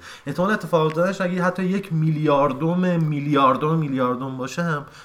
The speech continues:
با وقتی اتفاق افتاده احتمالش یکه. ولی خب یارو <laughs> که اصلاً ریاضیدانه تاکید داره که نه، ممکن نیست، یعنی انگار که نمی‌بینه این چیزی که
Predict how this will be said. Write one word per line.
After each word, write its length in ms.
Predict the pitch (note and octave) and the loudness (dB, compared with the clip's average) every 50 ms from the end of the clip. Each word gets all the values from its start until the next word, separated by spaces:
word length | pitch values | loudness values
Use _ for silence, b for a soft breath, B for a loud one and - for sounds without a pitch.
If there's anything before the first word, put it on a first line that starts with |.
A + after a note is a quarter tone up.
| B B | B B
با 280 | A#2 B2+ C#3+ D3 D3 C#3+ | 0 2 4 4 4 2
وقتی 440 | C#3+ C#3 D3+ C#3 - - - A#3 | 2 2 2 2 2 4 4 4
اتفاق 340 | A3 A3 - E3+ D#3+ E3+ D#3 | 4 4 2 0 2 2 2
افتاده 320 | D#3 D#3 - D3+ D3 E3+ F3 | 2 0 -2 -4 -2 -2 -2
احتمالش 500 | E3 E3+ D#3+ D3 D3+ E3 D#3+ D#3 D#3+ D3+ | -4 -4 -6 -6 -4 -4 -6 -6 -4 -4
یکه. 420 | D#3+ E3 D#3+ - - F2 C#2+ - - B B B B B B B B C3+ | -4 -4 -4 -6 -10 -12 -12 -12 -16 B B B B B B B B 0
ولی 260 | B2+ E3 G#3+ B3 A3 | 2 4 4 4 4
خب 240 | - - E3 - - - - - - - - C#3+ | 4 2 2 2 0 -6 -18 -20 -20 -16 -14 -8
یارو 640 | C#3+ D3+ D#3+ F3 E3+ - - A3 A#3 F#3 A3 A3+ A#3 A3+ - | 0 4 6 6 6 8 8 8 8 10 10 10 10 10 6
<laughs> 260 | A#3 G#3 - - - | 6 4 4 0 -2
که 140 | G#3 D#3+ - | -2 2 2
اصلاً 220 | F#3+ F3+ - F3+ F3 | 2 2 2 0 0
ریاضیدانه 760 | D#3+ D#3+ D3+ C#3+ C#3 C3+ C3+ C3+ B2+ C3+ C3 C3 E3 G3 F3+ B B B B B B B - - - | 0 0 0 0 0 -2 -4 -2 2 2 2 2 0 -2 -6 B B B B B B B -20 -4 4
تاکید 440 | - C#3+ C3+ C#3 C#3 - G3+ E3+ | 6 6 6 4 2 -4 -8 -6
داره 220 | E3 F#3+ F#3+ G3 G3 | -4 -2 -2 -2 -2
که 340 | - G#3 F#3+ F#3 F#3 - - - C3+ | -2 -2 -2 -2 -2 -4 -6 -8 -8
نه، 480 | C#3 C#3 D3+ D#3+ E3+ D3+ A#2+ G#2 - - G#2+ G#2+ | -4 0 2 2 2 2 2 -2 -4 -8 -12 -8
ممکن 420 | A#2+ B2+ C3+ C#3+ D3 C#3+ - E3+ F3 | -4 -2 -2 -2 -2 -4 -4 -2 0
نیست، 580 | F3 F3 F3 E3+ C#3 A2 F2+ E2+ - - - - B B B B - | 0 0 0 0 -2 -4 -6 -10 -14 -16 -16 -20 B B B B -2
یعنی 180 | B2+ D#3 E3+ | 0 2 2
انگار 260 | E3 E3 D#3+ E3 E3+ | 2 4 2 2 2
که 160 | D#3+ E3 F3+ E3+ | 0 0 0 0
نمی‌بینه 500 | E3 E3+ F3+ G3 F#3+ D3+ A#2 A2 G#2+ G#2+ | 2 2 4 4 2 2 2 0 -2 -2
این 160 | G#2+ B2+ D3 | -2 -4 -6
چیزی 260 | - - D3+ C#3 C#3+ | -8 -10 -10 -10 -8
که 160 | - D3+ C#3+ | -6 -6 -6